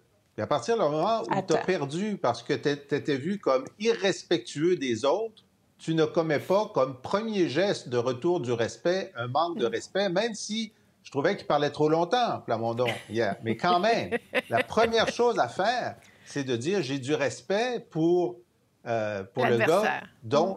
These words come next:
Speaker 3: Mm.
Speaker 1: dont, pour lequel j'étais mesquin avant, puis ça m'a peut-être nui. » Bon. Maintenant, sur, sur la question, quoi, est-ce que l'absence d'excuses du premier ministre sur le troisième lien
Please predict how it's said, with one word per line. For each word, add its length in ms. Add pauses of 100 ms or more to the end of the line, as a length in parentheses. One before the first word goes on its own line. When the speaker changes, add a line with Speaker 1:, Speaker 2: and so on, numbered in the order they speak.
Speaker 3:
Mm. 60
Speaker 1:
dont, 260
pour 160
lequel 320
j'étais 280
mesquin 580
avant, 420
puis 100
ça 140
m'a 120
peut-être 380
nui. » 260 (340)
Bon. 200 (420)
Maintenant, 260
sur, 320
sur 180
la 120
question, 360
quoi, 180 (120)
est-ce 220
que 100
l'absence 680
d'excuses 960 (120)
du 160
premier 320
ministre 400
sur 80
le 140
troisième 520
lien 340